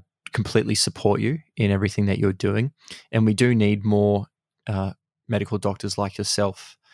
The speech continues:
finding their voice and speaking out, because I agree, we are in really desperate and critical times here. I don't think people realise just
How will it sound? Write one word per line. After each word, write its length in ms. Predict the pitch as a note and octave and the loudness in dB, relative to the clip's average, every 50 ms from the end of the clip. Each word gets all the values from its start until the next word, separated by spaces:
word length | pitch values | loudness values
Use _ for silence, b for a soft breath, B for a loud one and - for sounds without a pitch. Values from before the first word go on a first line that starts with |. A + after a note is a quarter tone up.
| b b b b b b b b b b b b b b _ | b b b b b b b b b b b b b b _
finding 720 | - - - B2+ B2 A#2+ B2 A2+ A#2 A#2 A#2 A2 G2+ G2 - - - | -4 -2 0 2 4 2 2 2 2 2 2 2 0 -2 -6 -4 0
their 140 | A#2 A2 G#2 | 2 2 2
voice 420 | F#2 G#2+ G#2+ G2+ G2+ - - - - | 4 2 2 2 2 0 -2 -4 -2
and 180 | - G#2 G2+ | -4 -4 -4
speaking 440 | - - - A2 G#2 - - G#2 G#2 | -2 -2 0 -2 -2 -2 -2 0 2
out, 180 | G#2 G2+ - - | 2 0 0 -4
because 280 | G2 - B2 A2+ G#2 | -6 -4 -2 0 2
I 160 | G#2+ G#2+ G#2 G#2 | 2 2 2 2
agree, 280 | G2+ - A2 G#2 G2+ | 0 -2 -2 -2 -2
we 180 | G2 G#2 G#2 A2 | -2 0 2 2
are 280 | G#2+ A2 A2 A2 A2 - | 4 4 4 2 2 0
in 380 | B2 A2 G#2 G#2 G#2 G2+ G2 - _ _ _ _ _ - A2 | -2 -2 -2 -2 -2 -6 -8 -10 _ _ _ _ _ -12 -6
really 420 | G#2 A2 G#2+ A2 A2 G#2 G2+ G2 - _ | -2 0 2 2 2 2 0 -4 -6 _
desperate 400 | - A2 G2+ - - - A2 - | -4 -2 -2 -2 -4 -6 -6 -6
and 100 | A#2 G#2 | -6 -8
critical 380 | - - - G#2 G#2 - A2+ G#2+ | -8 -4 -4 -4 -4 -6 -8 -10
times 420 | - - - A2 G#2+ G#2+ G#2+ - | -8 -4 -2 -2 -2 -2 -2 -2
here. 180 | - A#2+ A#2+ A#2+ | 0 2 4 4
I 80 | A2 G2+ | 4 4
don't 280 | A2 G#2+ G2+ - - | 2 0 0 -2 -4
think 240 | - - G2+ - - | -8 -8 -8 -8 -8
people 320 | - - G2+ - - C3+ | -6 -6 -6 -6 -8 -10
realise 540 | B2 G#2+ A2 A2 A2 A2+ A2+ A2 A2+ G#2 - | -6 -2 0 2 4 4 4 4 4 2 0
just 340 | - A2 G#2 - - - | -2 -2 -2 -2 -2 -4